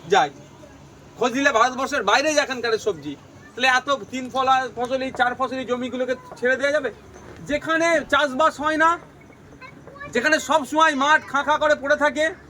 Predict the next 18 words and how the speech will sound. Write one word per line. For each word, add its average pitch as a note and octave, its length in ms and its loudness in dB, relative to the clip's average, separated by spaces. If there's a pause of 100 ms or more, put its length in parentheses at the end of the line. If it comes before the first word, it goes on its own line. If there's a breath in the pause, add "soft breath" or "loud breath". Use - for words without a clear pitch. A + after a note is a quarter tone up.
(400)
বা C#4+ 180 4
জলা C#4 400 2
জমি, D4+ 280 -6
সেখানে D#4 300 0
মাটি D#4+ 300 -4
বলিয়ে D#4 340 0
এয়ারপোর্ট D#4+ 440 2
করো C#4+ 200 2
না। D3+ 120 -6 (720)
কিন্তু B3+ 160 -2
এখানে D#4 280 2
দিকে D4 220 -4
তাকাচ্ছ B3+ 360 0
কেন? E3 180 -6 (460)
আমি A#3+ 280 -2
থাকলে C4 320 0
হবে C4+ 260 2
না। C4+ 140 0